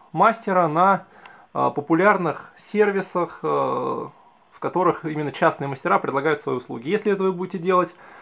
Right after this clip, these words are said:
э, ища по запросу на Яндексе, э, ремонт, э, замена, э, ремонт <laughs> стиральной машины или замена подшипника компрессора, то это будет раза в два дороже в каких-нибудь там авторизованных сервисах. Поэтому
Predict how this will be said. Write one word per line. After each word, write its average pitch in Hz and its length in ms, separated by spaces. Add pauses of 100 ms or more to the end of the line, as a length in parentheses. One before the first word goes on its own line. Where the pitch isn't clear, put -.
(200)
э, 139 60
ища 143 920
по 160 120
запросу 165 460
на 151 80
Яндексе, 147 680 (340)
э, 131 140
ремонт, 156 500
э, 139 260
замена, 143 640
э, 135 540 (100)
ремонт 143 500
<laughs> 135 140
стиральной 160 400
машины 240 540 (300)
или 139 140
замена 143 640
подшипника 165 440
компрессора, 180 420
то 185 100
это 165 120
будет 151 200
раза 143 180
в 127 80
два 127 180
дороже 107 360 (240)
в - 40
каких-нибудь 113 500
там 117 160
авторизованных 120 600
сервисах. - 440 (640)
Поэтому 196 640